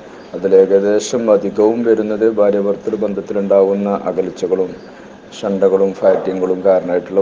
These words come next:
ഒരുപാട് ഒരുപാട് കാര്യങ്ങൾ. അതിൽ ചിലത് ഇവരുടെ മോശം തന്നെ ഭർത്താക്കന്മാർ, കുടിയന്മാരായിട്ടുള്ളവരെ കുറിച്ചുള്ളൊക്കെ വന്നു, അങ്ങനെ പലതും വന്നു. അപ്പോ പെട്ടെന്ന് എൻ്റെ ചിന്ത ആ ഭാഗത്തു കൂടെ ഒക്കെ പോയി. അതാണ് ഞാൻ ആ നിലക്ക് സംസാരിച്ചതും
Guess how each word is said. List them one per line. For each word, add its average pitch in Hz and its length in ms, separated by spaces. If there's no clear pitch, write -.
ഒരുപാട് 127 360
ഒരുപാട് 131 340
കാര്യങ്ങൾ. 92 320
അതിൽ 87 160
ചിലത് 110 340
ഇവരുടെ 120 340
മോശം 127 360
തന്നെ 127 180
ഭർത്താക്കന്മാർ, 120 580
കുടിയന്മാരായിട്ടുള്ളവരെ 110 920
കുറിച്ചുള്ളൊക്കെ 104 540
വന്നു, 98 240
അങ്ങനെ 110 260
പലതും 117 360
വന്നു. 90 160
അപ്പോ 107 180
പെട്ടെന്ന് 120 400
എൻ്റെ 127 220
ചിന്ത 113 200
ആ - 100
ഭാഗത്തു 110 220
കൂടെ 110 140
ഒക്കെ 107 120
പോയി. 92 200
അതാണ് 98 260
ഞാൻ 101 100
ആ - 20
നിലക്ക് 101 280
സംസാരിച്ചതും 95 640